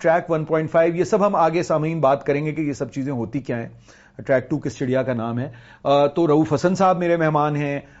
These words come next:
آ، فوزیہ نسرین صاحبہ میری مہمان ہیں۔ میں آپ دونوں کا نہایت ممنون ہوں، اور ہم آج گفتگو کریں گے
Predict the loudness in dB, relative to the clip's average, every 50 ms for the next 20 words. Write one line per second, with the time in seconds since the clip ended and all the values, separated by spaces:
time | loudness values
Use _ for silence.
0 | _ -2 -2 -2 2 2 0 2 2 2 0 0 0 0 0 2 4 4 4 4
1 | 4 4 2 2 0 0 0 0 -2 -2 -2 -2 -2 -2 -2 -4 -4 -6 -6 -2
2 | 0 0 2 0 0 -2 -4 -4 -2 -4 -2 -2 -2 0 0 -2 -2 -4 -4 -4
3 | -6 -6 -4 -2 0 2 2 4 4 2 2 -2 -6 -14 -20 -18 -2 2 2 2
4 | 2 0 -2 -4 -4 0 2 2 2 2 0 -2 -4 -4 -4 -4 -2 -2 0 2
5 | 2 2 2 2 0 -2 -2 -4 -6